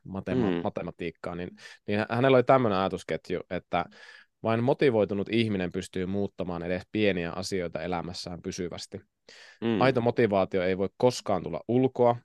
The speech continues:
Speaker 1: vaan lähtee aina sisältä. Tossa oli just tää
Speaker 2: Mm.
Speaker 1: E-, Eirich, Eurich, Eurich, kun se oli se sisäinen
Speaker 2: Mm.
Speaker 1: itsetuntemus,
Speaker 2: Tasha,
Speaker 1: ulkoinen
Speaker 2: joo.
Speaker 1: i-, itsetunte-, tuntemus.
Speaker 2: Just. Mm.
Speaker 1: Ää, eli tota,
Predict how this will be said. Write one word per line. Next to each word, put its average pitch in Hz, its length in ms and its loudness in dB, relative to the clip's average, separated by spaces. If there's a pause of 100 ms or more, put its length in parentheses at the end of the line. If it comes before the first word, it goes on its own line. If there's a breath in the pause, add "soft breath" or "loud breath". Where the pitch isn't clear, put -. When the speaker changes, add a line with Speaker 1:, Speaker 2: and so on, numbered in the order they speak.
(100)
Speaker 1:
vaan 98 180 -2
lähtee 98 320 0
aina 92 140 -2
sisältä. 87 500 -2 (300)
Tossa 95 260 0
oli 90 140 0
just 87 200 -6
tää 85 240 0 (520)
Speaker 2:
Mm. 101 80 0
Speaker 1:
E-, 113 160 6
Eirich, 113 480 4
Eurich, 113 360 4 (140)
Eurich, 104 340 4
kun 90 120 -6
se 95 60 -2
oli 90 160 2
se 90 120 -2
sisäinen 101 380 4
Speaker 2:
Mm. 87 60 0
Speaker 1:
itsetuntemus, 90 500 -2
Speaker 2:
Tasha, 82 120 0
Speaker 1:
ulkoinen 95 360 2
Speaker 2:
joo. 85 80 6
Speaker 1:
i-, 85 120 -4 (120)
itsetunte-, 90 840 -10 (100)
tuntemus. 85 360 -4
Speaker 2:
Just. - 100 -20 (640 loud breath)
Mm. 92 100 -2
Speaker 1:
Ää, 92 380 2 (240)
eli 95 240 0
tota, 92 560 0